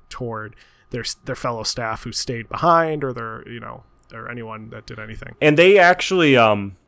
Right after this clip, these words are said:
Speaker 2: they did release Command and Conquer games while being owned by E A. And, um, since it's ninety, it's ninety-eight to two thousand and three, you have five years of,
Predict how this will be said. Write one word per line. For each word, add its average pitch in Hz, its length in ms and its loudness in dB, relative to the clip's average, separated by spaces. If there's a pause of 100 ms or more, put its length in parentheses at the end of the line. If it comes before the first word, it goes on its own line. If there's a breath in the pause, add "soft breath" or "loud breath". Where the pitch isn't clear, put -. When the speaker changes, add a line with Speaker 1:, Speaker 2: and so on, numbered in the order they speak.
Speaker 2:
they 175 260 6
did 160 400 4
release 143 340 2
Command 131 260 2
and 123 60 -2
Conquer 127 320 0
games 107 400 -2
while 113 300 4
being 107 480 -4
owned 110 420 -6
by 101 540 -2
E 107 180 -4
A. 98 400 -8 (100)
And, 110 480 2
um, 101 460 -2 (120)
since - 220 -12
it's 110 200 -12
ninety, 113 380 -2
it's - 180 -14
ninety-eight 113 500 -2
to 104 80 -14
two - 160 -10
thousand 101 360 -4
and 95 100 -12
three, 104 280 -8
you 98 120 -8
have 98 160 -8
five 104 500 -6
years 101 280 -10
of, 92 200 -20